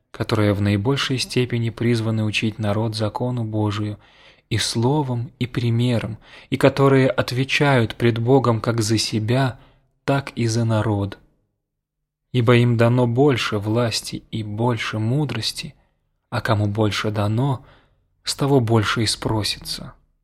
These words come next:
Сии руководители и вожди народные,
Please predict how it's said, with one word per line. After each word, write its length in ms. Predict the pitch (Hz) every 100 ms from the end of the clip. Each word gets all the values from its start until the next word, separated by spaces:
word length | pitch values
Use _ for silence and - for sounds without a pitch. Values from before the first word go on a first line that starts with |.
| _ _ _ _ -
Сии 320 | - 131 160
руководители 960 | 160 139 135 127 123 131 165 - 120
и 160 | 120 120
вожди 420 | 110 107 113 160
народные, 720 | 156 123 113 110 104 104 98